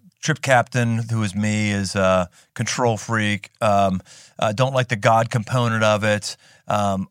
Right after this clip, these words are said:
on and on and on and on and on and on and on and on. And, uh, and, and I knew it was coming because I'm in those forums. I understand how they think. And yet, it's incredibly difficult to hear that criticism.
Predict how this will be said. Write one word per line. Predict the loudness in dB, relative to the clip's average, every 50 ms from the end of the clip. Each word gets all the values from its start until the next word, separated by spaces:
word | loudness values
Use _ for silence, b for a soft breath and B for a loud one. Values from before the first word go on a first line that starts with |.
| _ _
on | 0 2 4 4 2
and | 2 2
on | 2 2 2
and | 2 2
on | 2 2 2
and | 2 2
on | 2 2 2
and | 2 2
on | 2 2 2
and | 2 2
on | 2 2 2
and |
on |
and | 2 2
on. | 2 2 0
And, | 0 0 0 2 2
uh, | 2 4 4 2 0 B B B B B B -4
and, | -2 0
and | 2 2 2
I | 2
knew | 2 0 0 0 0 -2
it | -2
was | -4 -4 -6 -6
coming | -2 0 2 2 2 2 0 0
because | -2 -4 -2 0 0 0 2
I'm | 2 0 0
in | 0 0 0 2 2
those | 2 0 0 -2
forums. | -4 -2 0 2 2 2 2 2
I | 0 0
understand | 0 0 -2 -4 -4 -2 -2 0 0 0
how | 0
they | 0 -2 -2
think. | -2 0 0 2 2 0 -4 b b b b b b b b b b b b b b b b b b _ _
And | -2 -2 0 2
yet, | 2 2 0 0 -2 -6 -14 -20 _ _ _ _ _ _
it's | -6 -4 -2 0
incredibly | 0 0 -2 -4 -8 -8 -10 -14 -10 -8 -6 -4 -2 -2 -2 -2 -2 -2 -4 -4 -8 -10 -16 _ _ _ _ _ _ _ _ _ _ -12
difficult | -6 -4 -4 -2 -2 -4 -4 -2 -2 -4 -4 -4 -8 -12 -16 _ _ _ _ _ _ _ _ _ _ _ _ _ _ _ _ _ _ _ -16 -10
to | -8 -6 -6
hear | -6 -6 -8 -10 -8 -4 -2 0 0
that | 0 -2 -4 -4 -6
criticism. | -4 -2 -2 -2 -2 -2 -2 -2 -2 -2 -4 -6